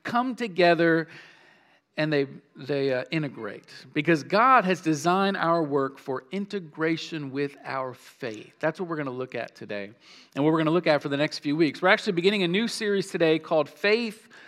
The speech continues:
Goes to Work. Faith Goes to Work. And so over the next six weeks, we're gonna look at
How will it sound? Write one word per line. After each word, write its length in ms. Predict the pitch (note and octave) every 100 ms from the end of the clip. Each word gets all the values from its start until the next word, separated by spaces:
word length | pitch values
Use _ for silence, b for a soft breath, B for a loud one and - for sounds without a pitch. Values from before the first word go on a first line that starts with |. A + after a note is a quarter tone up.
| B -
Goes 480 | D#3 G3 F#3+ F3+ -
to 140 | -
Work. 560 | D#3 C3+ D3 C3 - - _
Faith 680 | - - A3 A3+ G#3+ - - b b D3+
Goes 680 | F3+ F#3 F3+ E3+ - - - b b b b -
to 120 | -
Work. 560 | C#3 B2+ D3 B2+ A2 b b b b b b
And 100 | F#3
so 140 | F#3 A3
over 140 | C4+
the 80 | B3+
next 260 | C4 C#4
six 300 | - C4+ A3
weeks, 400 | G#3+ A#3 G3 F#3+
we're 160 | G3 G#3+
gonna 160 | A#3 G#3
look 340 | G3 A3 G#3 F#3
at 320 | F#3 F3+ -